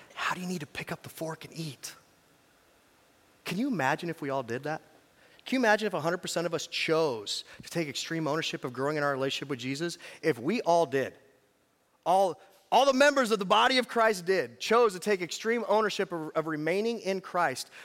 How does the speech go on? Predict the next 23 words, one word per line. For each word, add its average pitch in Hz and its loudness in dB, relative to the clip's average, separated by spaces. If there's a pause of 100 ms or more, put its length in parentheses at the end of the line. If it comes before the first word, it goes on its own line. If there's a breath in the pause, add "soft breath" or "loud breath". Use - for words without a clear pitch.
we 208 2
would 247 0
in 208 -2
turn 202 -2 (200 loud breath)
be 196 0
remaining 185 0
in 196 -2
Him 185 -2 (220 loud breath)
together. 196 0 (200 loud breath)
And 185 0
in 262 2
turn, 240 0 (180 loud breath)
we'd 254 2
experience 262 0
and 202 0
see 262 -4
the 220 0
transforming 240 0
benefits 233 0
of 175 -4
Him 247 2
remaining 233 0
in 214 -2